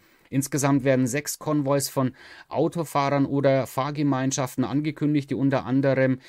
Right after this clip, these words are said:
in Bayonne, Nizza, Straßburg und Cherbourg starten wollen. Und am Freitagabend sollten die Demonstranten in Paris dann ankommen. Ein Treffpunkt wurde zunächst nicht genannt. Einige, die kündigten an, anschließend nach Brüssel weiterzufahren, um dort am Montag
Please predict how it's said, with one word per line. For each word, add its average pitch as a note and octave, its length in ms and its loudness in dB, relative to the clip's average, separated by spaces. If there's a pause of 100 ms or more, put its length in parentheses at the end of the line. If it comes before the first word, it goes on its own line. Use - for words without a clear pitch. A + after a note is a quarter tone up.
(180)
in C#3 260 4 (140)
Bayonne, C3 640 4
Nizza, B2+ 540 0
Straßburg B2 760 -4
und A#2+ 300 -2
Cherbourg B2 560 0
starten C3+ 540 0
wollen. C3 220 6
Und B2+ 100 2
am B2 100 -2
Freitagabend B2 880 -2
sollten C3 540 0 (380)
die C#3+ 120 0
Demonstranten B2+ 840 0
in C3 220 2
Paris B2 440 -2
dann G#2+ 220 0
ankommen. D3 720 0 (320)
Ein C3 180 2
Treffpunkt C#3 500 0
wurde C3+ 200 2
zunächst B2 440 -2
nicht C#3 280 0
genannt. C3+ 340 0
Einige, A#2 380 -2
die A#2 200 -6 (200)
kündigten C3 520 -2
an, A2 300 -2
anschließend A#2 640 -4
nach G#2+ 180 -2
Brüssel C#3+ 340 0
weiterzufahren, B2 640 0
um B2+ 120 0
dort B2+ 180 0
am D#3+ 160 -2
Montag C3 400 2